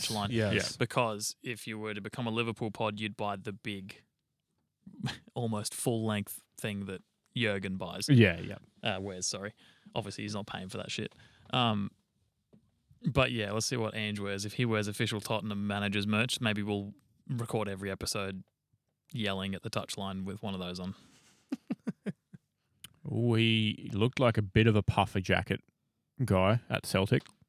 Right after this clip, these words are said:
Speaker 1: Mm. See, also the issue is I don't like Celtic either. I'm a Rangers guy. I, I, I like the, their kit better.
Speaker 3: Mm.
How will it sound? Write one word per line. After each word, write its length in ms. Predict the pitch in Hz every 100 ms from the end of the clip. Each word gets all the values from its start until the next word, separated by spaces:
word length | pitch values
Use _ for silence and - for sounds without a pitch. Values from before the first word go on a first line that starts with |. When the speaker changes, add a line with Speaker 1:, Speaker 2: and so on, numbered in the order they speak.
| -
Speaker 1:
Mm. 380 | 117 113 107 - _ _ - - - -
See, 120 | 160
also 300 | 208 214 180
the 140 | 139 143
issue 180 | -
is 140 | 151 139
I 160 | 156
don't 160 | 165 175
like 180 | 156 151
Celtic 380 | - 107 117 98
either. 200 | 104 123
I'm 180 | 139
a 40 | 110
Rangers 400 | 101 101 110 113
guy. 300 | 123 131 147 _ _ -
I, 60 | 117
I, 200 | 117 117
I 160 | 117
like 260 | 113 107 -
the, 100 | 113
their 140 | 107 104
kit 240 | - 92
better. 280 | 101 113 151 -
Speaker 3:
Mm. 460 | 117 104 95 90